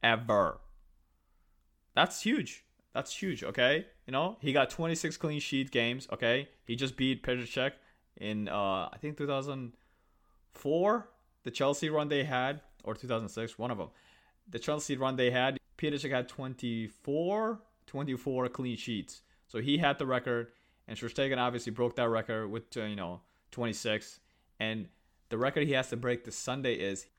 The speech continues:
if he doesn't let one goal in, that means he has the lowest goal ratio against, you know, a goalkeeper ever.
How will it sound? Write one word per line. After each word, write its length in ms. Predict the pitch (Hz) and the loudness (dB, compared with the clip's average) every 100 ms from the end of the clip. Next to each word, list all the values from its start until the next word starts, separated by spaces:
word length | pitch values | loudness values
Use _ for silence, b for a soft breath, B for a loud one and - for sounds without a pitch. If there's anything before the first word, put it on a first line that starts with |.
| _ _ _ - | _ _ _ -16
if 140 | - 120 | -10 -2
he 80 | 156 | 0
doesn't 260 | 151 147 | 0 0
let 200 | 147 98 | 0 0
one 280 | 107 120 147 | 0 -2 0
goal 280 | 139 131 131 | 0 0 0
in, 340 | 131 92 92 - _ _ _ _ _ - | -2 -4 -6 -14 _ _ _ _ _ 0
that 220 | 113 135 | 0 2
means 380 | 147 120 107 - | 0 -2 -4 -6
he 120 | 135 | 2
has 180 | 135 120 | 2 2
the 100 | 117 | -4
lowest 600 | 107 120 147 165 156 - - _ 113 | 0 2 2 0 -4 -10 -16 _ -6
goal 300 | 123 139 143 | -2 2 2
ratio 720 | 123 135 127 120 95 85 87 - _ | 2 2 0 0 0 0 -4 -12 _
against, 460 | 110 113 123 120 - | -10 -2 -2 -2 -6
you 160 | 107 | -6
know, 180 | 107 95 | -2 -2
a 40 | 95 | 0
goalkeeper 640 | 117 117 101 92 87 87 _ _ _ _ _ _ _ _ _ | -2 -2 -4 -4 -4 -6 _ _ _ _ _ _ _ _ _
ever. 440 | 120 135 120 73 | 2 2 0 -4